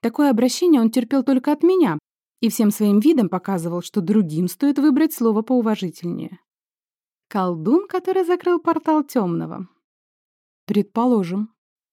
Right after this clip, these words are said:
Его пальцы сильно сжали моё плечо. «Отпусти её». «Не расскажешь подробнее?»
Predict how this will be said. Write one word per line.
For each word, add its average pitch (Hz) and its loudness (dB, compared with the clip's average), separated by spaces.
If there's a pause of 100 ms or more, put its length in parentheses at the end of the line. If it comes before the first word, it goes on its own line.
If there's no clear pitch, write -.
(200)
Его 240 2
пальцы 302 -2
сильно 277 4
сжали 220 0
моё 196 0
плечо. 170 -12 (760)
«Отпусти 220 -2
её». 165 -2 (920)
«Не 233 4
расскажешь 269 -2
подробнее?» 190 -6